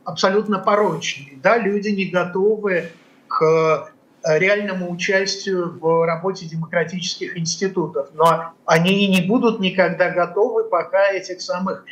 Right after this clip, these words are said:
институтов нет. Да, и тогда возникает какой-то порочный круг. Нет демократической политической культуры, нет демократических институтов. Но откуда взяться культуре, когда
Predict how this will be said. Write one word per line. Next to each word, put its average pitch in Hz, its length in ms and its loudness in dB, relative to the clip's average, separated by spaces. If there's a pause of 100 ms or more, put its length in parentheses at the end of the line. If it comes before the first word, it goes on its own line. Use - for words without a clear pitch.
(340)
институтов 196 760 2
нет. 202 380 2
Да, 175 160 4
и 185 160 0
тогда 175 360 0
возникает 202 760 0
какой-то 185 760 0 (240)
порочный 202 640 0
круг. 202 360 -2 (400)
Нет 180 440 0
демократической 165 800 -2
политической 165 640 -4
культуры, 277 880 0 (180)
нет 185 320 4
демократических 165 880 0
институтов. 190 760 0
Но 190 140 6
откуда 208 440 4
взяться 185 380 0
культуре, 196 600 -4
когда 175 420 0